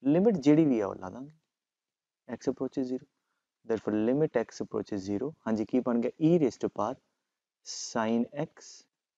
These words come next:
ਠੀਕ ਹੈ, ਐਲਸੀਐਮ ਲੈ ਲਓ, minus x by x cube, x approaches zero।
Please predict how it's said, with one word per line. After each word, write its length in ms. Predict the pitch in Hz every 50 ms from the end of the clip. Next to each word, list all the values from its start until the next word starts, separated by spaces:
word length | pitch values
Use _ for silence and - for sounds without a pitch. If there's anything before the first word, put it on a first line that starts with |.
| _ _ _ _ _ _ _ _ _ _ _ _ _ _ _ _ _ _ _ _ _
ਠੀਕ 160 | - 117 -
ਹੈ, 60 | 131 117 120
ਐਲਸੀਐਮ 260 | 113 - - 131 127
ਲੈ 60 | 123
ਲਓ, 180 | 127 131 123 113 113
minus 340 | 113 120 127 139 131 - - - 131 135 -
x 200 | - - - 107 101 104
by 120 | 104 104 117 147 175 165 _ _ _ _ _ _ _ _ _ _ _ _ - 117 -
x 200 | - - - - -
cube, 260 | 131 147 156 156 - _ _ _ _ _ _ _ _ _ _ _ _ _ _ _ _ _ _ _ _ _
x 300 | 143 131 120 - - -
approaches 420 | 101 - 110 101 - - 98 90 107
zero। 180 | 104 104 -